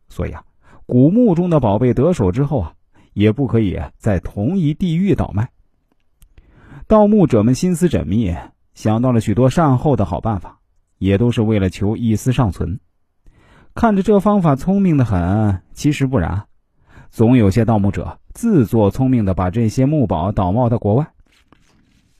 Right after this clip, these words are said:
总有些盗墓者呀，自作聪明地把这些宝贝呢，倒卖到国外。其实这样的行为啊，足以成为中国的千古罪人。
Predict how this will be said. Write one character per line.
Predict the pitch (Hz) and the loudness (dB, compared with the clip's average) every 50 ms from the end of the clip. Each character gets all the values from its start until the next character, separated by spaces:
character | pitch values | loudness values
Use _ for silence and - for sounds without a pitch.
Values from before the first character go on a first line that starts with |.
| _ _ - - - _ _ _ _ - - _ _ _ - - - - - - _ _ - - - - _ - - _ _ _ _ _ _ _ | _ _ -16 -16 -16 _ _ _ _ -20 -20 _ _ _ -20 -16 -16 -16 -16 -16 _ _ -20 -20 -20 -20 _ -20 -20 _ _ _ _ _ _ _
总 | - - 139 160 | -2 0 2 4
有 | 170 156 135 | 4 4 4
些 | 117 135 | 6 4
盗 | 127 143 139 | 4 4 4
墓 | 127 131 123 | 4 4 2
者 | 98 95 | 2 0
呀， | 67 64 90 85 - - - _ _ - - | -2 -4 -8 -10 -10 -14 -20 _ _ -20 -14
自 | - - 254 240 196 156 | -6 -2 0 2 2 2
作 | 131 156 156 131 | 2 2 2 2
聪 | 120 - 156 165 160 | 2 0 -2 -4 -2
明 | 151 135 120 | 0 0 0
地 | 110 101 | 0 0
把 | 101 95 92 | 0 -2 -2
这 | 90 120 110 | -2 -4 -2
些 | 98 120 | -2 -2
宝 | 110 104 90 87 | -2 -2 -2 -4
贝 | 82 104 98 | -2 -2 -2
呢， | 92 101 92 - - - - - - - - | -2 -2 -4 -6 -10 -20 -20 -20 -16 -10 -4
倒 | - 92 92 | -2 0 0
卖 | 95 110 104 | 2 2 2
到 | 101 95 | 2 0
国 | 87 90 87 101 | 0 0 -2 -2
外。 | 127 - - _ _ _ _ _ _ _ _ _ _ _ _ _ _ _ _ - - | -4 -6 -10 _ _ _ _ _ _ _ _ _ _ _ _ _ _ _ _ -20 -10
其 | - - 131 147 | -2 2 4 4
实 | 143 151 143 | 4 4 2
这 | 160 | 2
样 | 160 151 131 | 4 4 4
的 | 117 | 2
行 | 101 110 107 113 | 2 2 2 2
为 | 110 107 | 2 2
啊， | 104 92 82 - - - | 2 0 -2 -6 -10 -8
足 | - - 120 131 | -4 -2 0 2
以 | 123 110 107 | 2 2 0
成 | 98 110 120 | 0 -2 0
为 | 117 113 | 0 0
中 | 107 123 123 123 | 0 0 -2 0
国 | 107 107 | 0 0
的 | 104 107 | 0 -2
千 | 98 - 127 139 139 | -2 -2 -2 0 -2
古 | 135 - 98 90 | -2 -4 -4 -4
罪 | - 139 131 | 0 0 -2
人。 | 95 107 - | -2 -4 -12